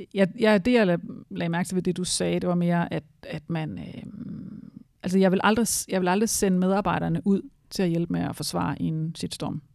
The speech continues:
Speaker 1: Medarbejderne tager de gode historier.
Speaker 2: Vil du begrænse dem i det?
Speaker 1: Ja, det vil jeg. Øh, og jeg vil i hvert fald, øh, jeg vil også sende dem en Q and A og sige, "Hvis I har lyst til at tage os i forsvar, så er det simpelthen så cool, men I skal også bare være forsigtige, og vi vil i virkeligheden tage den her selv, og så s-,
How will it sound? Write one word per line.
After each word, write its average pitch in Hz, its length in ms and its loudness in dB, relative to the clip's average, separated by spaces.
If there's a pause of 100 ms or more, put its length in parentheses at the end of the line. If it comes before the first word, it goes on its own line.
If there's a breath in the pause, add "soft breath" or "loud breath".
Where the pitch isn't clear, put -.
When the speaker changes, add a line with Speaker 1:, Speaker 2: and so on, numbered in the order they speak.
(180)
Speaker 1:
Medarbejderne 175 460 4
tager 165 140 -2
de 156 80 -4
gode 170 180 0
historier. 156 340 -4 (140)
Speaker 2:
Vil 92 120 -8
du 90 60 -6
begrænse 123 420 -4
dem 85 120 -4
i 87 40 -4
det? 85 120 -10 (180)
Speaker 1:
Ja, 185 120 4
det 202 140 0
vil 190 100 2
jeg. 185 140 0 (400)
Øh, 170 300 2
og 185 80 2
jeg 180 120 4
vil 180 60 4
i 175 40 2
hvert 185 160 4
fald, 196 240 2 (420)
øh, 147 260 -2
jeg 180 80 0
vil 175 80 4
også 185 180 2
sende 190 380 4 (760)
dem 202 140 4
en 202 80 4
Q - 80 -2
and 170 220 4
A 170 100 4
og 170 60 2
sige, 175 280 0 (440 loud breath)
"Hvis 214 360 2
I - 60 -4
har 175 100 0
lyst 180 160 0
til - 60 -6
at - 80 -6
tage 170 180 -2
os 165 100 -4
i 170 40 -6
forsvar, 180 360 -4
så 151 120 -4
er - 20 0
det 175 100 0
simpelthen 190 400 2 (220)
så - 220 -8
cool, 214 380 6 (100)
men 180 260 0
I 190 60 -4
skal 175 180 -6
også 180 120 -4
bare 175 160 -2
være 175 100 -2
forsigtige, 185 500 -2
og 180 80 0
vi 190 80 2
vil 190 120 0
i 190 40 0
virkeligheden 180 540 -2 (240)
tage 196 160 -2
den 180 140 -2
her 175 100 -2
selv, 180 240 -2
og 156 80 -8
så 175 100 -2
s-, - 160 -6